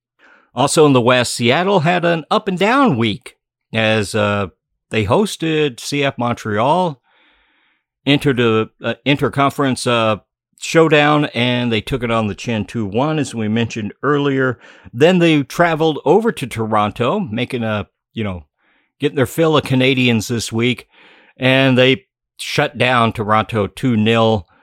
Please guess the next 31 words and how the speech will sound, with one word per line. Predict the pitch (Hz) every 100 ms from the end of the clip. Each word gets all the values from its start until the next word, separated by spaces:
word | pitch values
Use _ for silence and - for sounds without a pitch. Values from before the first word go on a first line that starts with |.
| _ _
Put | - 139 135 135 131 127 117 123
a |
heavily | 120 151 151
rotated | 123 127 - 139 123 107
squad | - 120 117 110
with | 107 98
a |
lot | 104 104 104
of | 98
young | 95 110 104
kids | - - 156 147 120
on | 123 113
the | 101
squad, | - 110 101 98 92
though | 104 98
the, | 92 95 95 92
uh, | 87 76 _ _ _ _ _ _
sixteen, | - 139 - 143 139 120 113
seventeen-year-old | - 151 147 - 139 123 117 117 113 110
Obed | 113 107 87
Vargas | 92 131 117 113 -
that | 95
played | 110 104
so | -
well | 104 101 98
in | 92
C | - 101
C | 110 98
L | 95
is | 95 -
now | 92 92